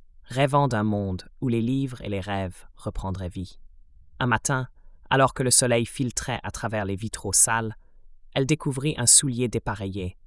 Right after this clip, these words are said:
posé là comme par magie. Ce soulier n'était pas ordinaire. Il brillait d'une lumière douce et semblait murmurer des secrets oubliés.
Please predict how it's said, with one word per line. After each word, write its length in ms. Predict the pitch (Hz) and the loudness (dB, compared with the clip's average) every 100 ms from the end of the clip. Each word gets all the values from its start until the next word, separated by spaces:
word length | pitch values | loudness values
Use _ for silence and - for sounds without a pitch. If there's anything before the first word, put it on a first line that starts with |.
| - - - | -20 -20 -4
posé 280 | - 123 107 | 0 2 2
là 300 | 104 104 87 - - | 2 0 -2 -12 -8
comme 180 | 101 | -6
par 220 | 95 92 101 | -4 -6 -6
magie. 440 | 92 87 85 - - - - - - - - | -4 -4 -8 -12 -20 -20 -20 -20 -20 -20 -8
Ce 160 | - 165 | 0 6
soulier 340 | - 175 160 | 6 6 6
n'était 200 | 170 147 | 4 4
pas 240 | 143 151 127 | 2 2 2
ordinaire. 680 | 104 107 101 80 82 - - - - - - - - | -2 -4 -4 -4 -10 -16 -20 -20 -20 -20 -20 -20 -8
Il 140 | - 151 | -2 2
brillait 400 | 131 165 160 151 | 4 4 4 4
d'une 200 | 131 117 | 2 2
lumière 380 | 127 123 107 - | 0 0 -2 -2
douce 460 | 135 139 - - - - | -4 -2 -2 -2 -4 -6
et 80 | 131 | 0
semblait 320 | - 120 117 | 0 0 0
murmurer 560 | 120 135 131 127 113 117 | 2 0 0 -2 -4 -4
des 100 | 98 | 2
secrets 520 | - 123 - 113 107 | 2 0 -4 -6 -4
oubliés. 500 | 92 92 85 80 | -6 -6 -6 -8